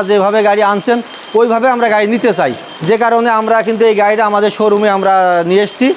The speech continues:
এবং আপনাদের অবশ্যই গাড়িটা পছন্দ হবে, কারণ গাড়িটা তুলনামূলক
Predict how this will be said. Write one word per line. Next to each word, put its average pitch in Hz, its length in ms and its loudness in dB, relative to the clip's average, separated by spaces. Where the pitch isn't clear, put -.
এবং 190 200 0
আপনাদের 214 420 2
অবশ্যই 233 420 0
গাড়িটা 208 300 0
পছন্দ 226 320 0
হবে, 254 200 2
কারণ 214 180 2
গাড়িটা 196 320 2
তুলনামূলক 208 560 0